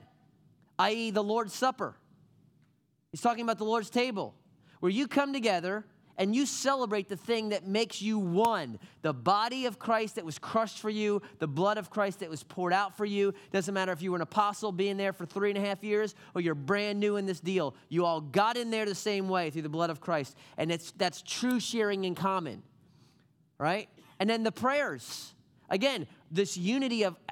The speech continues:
accessing the same Father by the Spirit through what Christ has done, where you come together and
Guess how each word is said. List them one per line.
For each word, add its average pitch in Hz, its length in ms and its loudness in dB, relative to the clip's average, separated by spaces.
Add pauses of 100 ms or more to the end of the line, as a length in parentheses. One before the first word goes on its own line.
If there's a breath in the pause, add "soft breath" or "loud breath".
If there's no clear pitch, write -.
(160)
accessing 233 680 0
the 190 80 2
same 262 460 0
Father 226 500 0 (220 loud breath)
by 233 200 4
the 240 120 -4
Spirit 226 440 -2
through 269 500 0
what 240 140 -2
Christ 220 360 -2
has 202 180 -2
done, 185 360 0 (200 loud breath)
where 185 100 0
you 202 140 0
come 254 320 0
together 220 400 2
and 180 380 -4